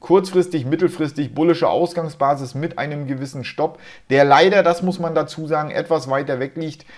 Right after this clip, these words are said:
denn die Aktie ist ja hier jetzt auch gerade in den letzten Tagen, in den letzten zwei Wochen recht gut gelaufen. Ähm, eine gewisse Volatilität würde ich mit einplanen, das zeigt sich hier auch im Kursgeschehen, aber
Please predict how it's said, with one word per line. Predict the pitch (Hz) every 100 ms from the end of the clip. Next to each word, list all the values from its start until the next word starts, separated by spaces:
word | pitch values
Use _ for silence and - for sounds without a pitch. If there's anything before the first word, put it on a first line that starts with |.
| -
denn | 131 139
die | 127
Aktie | 131 - -
ist | 135 135
ja |
hier | 127 131 120
jetzt | 120 -
auch | -
gerade | - 127 131
in | 117
den | 123
letzten | 123 123 - 113
Tagen, | 120 120 127
in |
den | 110
letzten | 113 120 123
zwei | - 117 113
Wochen | 120
recht | 107 117 -
gut | 117 -
gelaufen. | 104 101 113 - - - - - -
Ähm, | 127 139 139
eine | 151
gewisse | 160 170 190 165
Volatilität | 170 165 156 147 143 170 170 117
würde | 151 160
ich | - 147
mit | 135 123
einplanen, | - 156 165 165 151 156
das | 135 127
zeigt | - 139 143
sich | 143 -
hier | 127
auch | 123
im | 123
Kursgeschehen, | - 160 165 147 147 131
aber | - 135 110